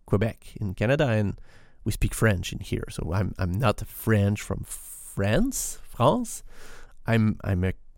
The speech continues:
Canadian, but in Canada we have, we have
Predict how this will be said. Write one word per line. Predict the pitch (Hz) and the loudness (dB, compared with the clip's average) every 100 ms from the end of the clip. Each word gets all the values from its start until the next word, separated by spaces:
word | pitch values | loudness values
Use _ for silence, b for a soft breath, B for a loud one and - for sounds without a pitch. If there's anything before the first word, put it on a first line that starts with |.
| - - | -16 -2
Canadian, | 98 127 180 240 233 160 | 2 4 6 6 4 2
but | 110 107 - b b b | 4 2 -2 b b b
in | - 104 | -4 -4
Canada | - 101 107 139 151 160 160 | 0 4 6 8 8 8 8
we | 120 113 | 8 8
have, | 110 107 107 107 113 - | 8 8 8 4 -2 -4
we | 107 | 0
have | 98 92 87 | 2 2 -2